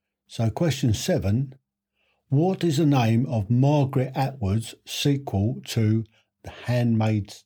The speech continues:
Tale? Question eight. Right.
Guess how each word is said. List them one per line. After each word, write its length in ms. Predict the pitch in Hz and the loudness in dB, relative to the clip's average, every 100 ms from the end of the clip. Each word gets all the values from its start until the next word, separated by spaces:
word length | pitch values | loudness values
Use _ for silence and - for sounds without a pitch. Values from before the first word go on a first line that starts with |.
| - | -20
Tale? 440 | - 104 78 73 _ _ _ _ _ _ _ _ _ _ _ _ _ _ _ _ _ _ _ _ _ _ _ _ _ _ _ _ _ _ _ _ _ _ | -10 -8 -8 -12 _ _ _ _ _ _ _ _ _ _ _ _ _ _ _ _ _ _ _ _ _ _ _ _ _ _ _ _ _ _ _ _ _ _
Question 600 | - 160 - - 104 - _ - | -6 -4 -4 -4 -4 -6 _ -4
eight. 200 | 131 - _ _ - - - _ _ _ _ _ _ _ _ _ _ _ _ _ _ _ _ _ _ _ _ _ _ _ _ _ _ _ _ _ _ _ _ _ _ _ _ _ _ _ _ _ _ | -4 -4 _ _ -20 -18 -20 _ _ _ _ _ _ _ _ _ _ _ _ _ _ _ _ _ _ _ _ _ _ _ _ _ _ _ _ _ _ _ _ _ _ _ _ _ _ _ _ _ _
Right. 180 | 110 95 | -18 -18